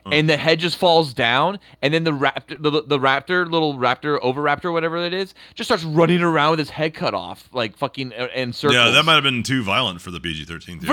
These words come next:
Speaker 1: theatrical.
Speaker 2: sure. Dude, there's so many times where, oh, here's another one. Um, they cut this out. So when Blue and Beta, uh, go in the, uh, in the winter and, and are trying to hunt the,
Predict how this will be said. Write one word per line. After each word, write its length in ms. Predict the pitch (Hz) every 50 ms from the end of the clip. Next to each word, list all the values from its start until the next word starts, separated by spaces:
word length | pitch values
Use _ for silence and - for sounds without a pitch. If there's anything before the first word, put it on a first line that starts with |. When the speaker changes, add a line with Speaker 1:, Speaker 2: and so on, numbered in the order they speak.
| 285
Speaker 1:
theatrical. 0 |
Speaker 2:
sure. 380 | - - 320 349 339 277 - - - - -
Dude, 180 | - - 294 254
there's 140 | 262 247 -
so 160 | - 269 262
many 220 | 262 269 277 277
times 280 | - 233 220 226 240 226
where, 120 | 240 226 - - - _ - -
oh, 220 | 277 277 254 202 208
here's 140 | 247 294 277
another 220 | 247 262 285 269
one. 180 | 233 160 113 - - - - _ _ _ -
Um, 360 | 196 196 180 165 147 135 123
they 200 | 139 147 208 208
cut 200 | 165 - 233 226
this 140 | - 226 -
out. 260 | 240 220 160 - -
So 120 | - - 202
when 260 | 190 196 196 190 175
Blue 460 | 135 156 170 185 208 240 269 285 285 262
and 320 | - 180 185 175 165 -
Beta, 580 | 165 165 180 208 190 147 110 104 101 113 131 - _ -
uh, 400 | 120 120 113 110 104 101 98 98
go 320 | - - 151 151 156 165
in 220 | 151 151 156 151 147
the, 100 | 139 135
uh, 320 | 131 - 123 127 123 123 110
in 60 | 123
the 80 | 131 131
winter 400 | 123 143 156 151 147 127 120 117
and, 220 | 113 123 120 - -
and 200 | 113 117 113 113
are 80 | 110 110
trying 180 | - 147 139
to 60 | 131
hunt 200 | 120 143 135 127
the, 220 | - 117 104 101